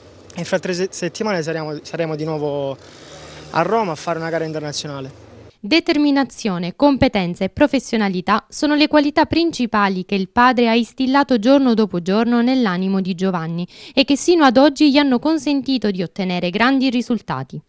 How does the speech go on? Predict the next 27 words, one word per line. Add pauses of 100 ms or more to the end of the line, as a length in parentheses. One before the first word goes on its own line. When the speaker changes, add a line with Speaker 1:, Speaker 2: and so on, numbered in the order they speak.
(140)
Speaker 2:
Giovanni
rappresenta
uno
dei
talenti
gelesi
che,
nonostante
le
difficoltà
del
mondo
lavorativo, (280)
non
demorde
dall'obiettivo
di
far
emergere
il
proprio
nome
ed
affermarsi
in
questa
professione.